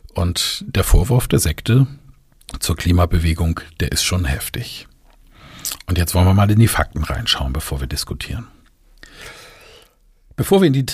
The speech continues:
heikle Thematik einsteigen, sind einige Informationen zur Gebrauchsgeschichte des Wortes Sekte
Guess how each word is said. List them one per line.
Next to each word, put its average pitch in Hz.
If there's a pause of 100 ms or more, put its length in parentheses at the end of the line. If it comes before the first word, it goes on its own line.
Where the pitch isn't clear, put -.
heikle 151
Thematik 110
einsteigen, 107
sind 92
einige 104 (120)
Informationen 92
zur -
Gebrauchsgeschichte -
des -
Wortes -
Sekte -